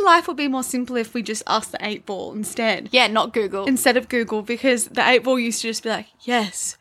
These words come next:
Speaker 2: No,
Speaker 1: no,
Speaker 2: maybe."
Speaker 1: maybe. <laughs> And then
Speaker 2: <laughs> And
Speaker 1: you,
Speaker 2: then you
Speaker 1: and
Speaker 2: just
Speaker 1: then
Speaker 2: shake it till you
Speaker 1: Yeah.
Speaker 2: get the answer you want.
Speaker 1: <laughs> You just shake it till the one that feels right. You're
Speaker 2: Yeah.
Speaker 1: like, "Okay, yes, it, it told me yes."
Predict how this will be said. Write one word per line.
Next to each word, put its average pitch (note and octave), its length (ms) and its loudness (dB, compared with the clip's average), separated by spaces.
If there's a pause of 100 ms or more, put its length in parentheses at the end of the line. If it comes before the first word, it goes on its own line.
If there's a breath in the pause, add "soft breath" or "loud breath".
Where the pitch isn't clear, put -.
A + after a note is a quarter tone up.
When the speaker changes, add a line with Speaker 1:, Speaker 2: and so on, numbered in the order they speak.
Speaker 2:
No, G3+ 240 -4
Speaker 1:
no, A3 560 2
Speaker 2:
maybe." G#3+ 960 0
Speaker 1:
maybe. - 80 -8
<laughs> F4 300 0
And C4 180 2
then C4 200 2
Speaker 2:
<laughs> B3 220 -4
And D4 100 4
Speaker 1:
you, - 20 2
Speaker 2:
then - 20 2
you E4+ 120 2
Speaker 1:
and D#4+ 100 4
Speaker 2:
just A4+ 40 4
Speaker 1:
then E4 300 4
Speaker 2:
shake F4 160 2
it D#4+ 100 -6
till D#4+ 120 -4
you D#4 100 4
Speaker 1:
Yeah. C4+ 180 4
Speaker 2:
get C#4+ 140 2
the C#4 60 2
answer C4+ 320 2
you C4+ 180 -4
want. C#4+ 320 4 (120)
Speaker 1:
<laughs> C5+ 140 -10
You F4+ 100 0
just F#4+ 180 -6
shake F4 160 -2
it F4+ 80 -12
till F#4+ 120 -12
the D#4 80 -10
one D4 180 0
that - 160 -6
feels B3 360 -6
right. E3+ 280 -4
You're B3 160 2
Speaker 2:
Yeah. G3+ 200 4
Speaker 1:
like, - 140 -2
"Okay, G#3+ 160 -2
yes, G3+ 240 -12
it, - 140 -12
it C#4+ 200 -10
told D4+ 240 -2
me C#4 80 -2
yes." - 440 -8